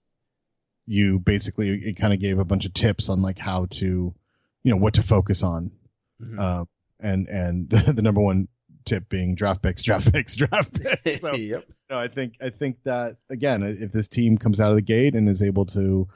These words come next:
Speaker 1: keep pace with the, the Pacific and the rest of the league, great. If it doesn't, then it becomes about, all right, <laughs> what do we, <laughs> what do we get at the trade deadline? You know, <laughs> like, um, it'll be,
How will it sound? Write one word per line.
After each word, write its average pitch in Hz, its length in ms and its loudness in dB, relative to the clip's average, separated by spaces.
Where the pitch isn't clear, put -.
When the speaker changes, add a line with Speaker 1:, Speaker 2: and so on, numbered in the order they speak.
Speaker 1:
keep 101 220 2
pace 101 320 2
with 92 240 2
the, 92 400 0
the - 60 -4
Pacific 95 420 2
and 95 100 0
the 92 60 4
rest 92 200 0
of 92 60 -6
the 95 60 -2
league, 92 300 -4
great. 107 480 2
If 95 160 -4
it 85 180 -2
doesn't, 127 520 2
then 98 120 2
it 98 120 0
becomes 95 400 2
about, 95 280 0
all 127 220 2
right, 160 240 4
<laughs> - 720 -8
what 165 200 -2
do 160 80 2
we, 175 280 4
<laughs> - 200 -10
what 131 140 -2
do 160 60 4
we 175 100 4
get 180 180 -2
at 180 100 -6
the 185 60 -2
trade 175 300 0
deadline? 139 560 -8
You 151 60 -16
know, - 500 -12
<laughs> 185 220 -18
like, 160 180 -18
um, 101 440 -12
it'll 107 140 -14
be, 101 340 -14